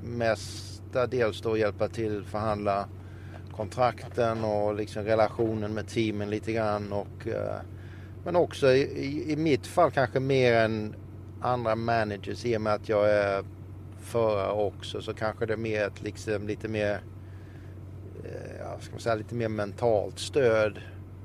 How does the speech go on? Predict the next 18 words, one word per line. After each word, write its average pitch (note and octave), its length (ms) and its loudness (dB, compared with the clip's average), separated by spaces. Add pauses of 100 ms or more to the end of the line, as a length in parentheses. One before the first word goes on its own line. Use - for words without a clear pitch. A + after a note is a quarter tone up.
(500)
som A#2 240 -2
en, A2 160 -2
för - 280 -2
att G2 140 -6
man, A#2+ 180 0
förare A#2 380 6
kunna A2 320 0
snacka G#2 480 2
med A#2 280 4
en G#2+ 120 0
annan G#2 280 2
förare G2+ 440 4
om, G2 220 -2
om G#2+ 220 -4
saker G2 400 0
som G2 180 -8
kanske, G2 540 -2
eh, F#2 60 -6